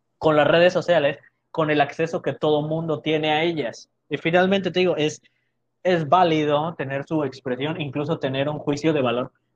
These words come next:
sobre cualquier temática, pero con moderación, ¿no?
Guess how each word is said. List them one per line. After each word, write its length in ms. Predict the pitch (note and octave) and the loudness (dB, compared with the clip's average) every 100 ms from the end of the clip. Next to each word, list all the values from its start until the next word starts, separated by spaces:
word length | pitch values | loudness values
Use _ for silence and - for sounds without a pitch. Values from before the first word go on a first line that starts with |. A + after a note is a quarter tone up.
| - | -14
sobre 760 | - D3 B2+ A2 A2+ A#2 A#2+ | -6 -2 -2 -2 -4 -2 -2
cualquier 420 | - C#3 C3+ D3 | 0 0 2 0
temática, 760 | D3 D#3+ D#3+ - D#3 C#3 C#3+ E3+ _ _ _ _ _ _ _ _ _ _ _ _ _ _ _ _ _ _ _ | 2 2 0 -2 -4 -4 -6 -8 _ _ _ _ _ _ _ _ _ _ _ _ _ _ _ _ _ _ _
pero 200 | G#3 F#3+ | 2 4
con 180 | D#3 D3+ | 2 2
moderación, 640 | D3+ D3 C#3+ C3+ F3+ B2+ | 6 6 4 2 -2 -2
¿no? 160 | A#2 D3+ | -8 -12